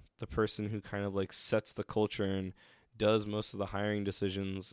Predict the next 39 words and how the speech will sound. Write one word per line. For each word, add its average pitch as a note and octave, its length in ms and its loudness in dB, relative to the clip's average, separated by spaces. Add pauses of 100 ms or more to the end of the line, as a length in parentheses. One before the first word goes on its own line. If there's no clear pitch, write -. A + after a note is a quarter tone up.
(160)
at F#2+ 100 -6
least G#2+ 240 -2
in A2 60 -4
the G2+ 80 -2
very G2+ 240 2
beginning G2 360 -4
of F#2+ 60 -2
the F2+ 60 -6
company. G2+ 480 -4
So, F#2+ 380 -4 (1120)
um, G1+ 240 -8 (100)
y-, - 100 -16 (1200)
being A2+ 480 4
nice G#2 560 -2
and F#2+ 340 -4
good, G2+ 380 2 (200)
bele-, A#2 720 2
benevolent A2 640 2
is A2+ 160 -2
a A#2+ 160 -2 (120)
pretty B2 220 0
good A2+ 160 2
way G#2 340 4
to A2 300 -2
move G#2 240 -2
things G#2 240 -4
along. G2+ 440 2 (360)
Money A2 240 0
will G#2 180 4
only G2+ 140 2
get F#2+ 140 0
you F2+ 100 -4
so F#2+ 220 -4
far, F#2+ 420 2 (480)
especially A#2 380 -2
once G#2+ 180 -2
you G2 60 -6
start F#2 240 -2
hiring G2 480 -2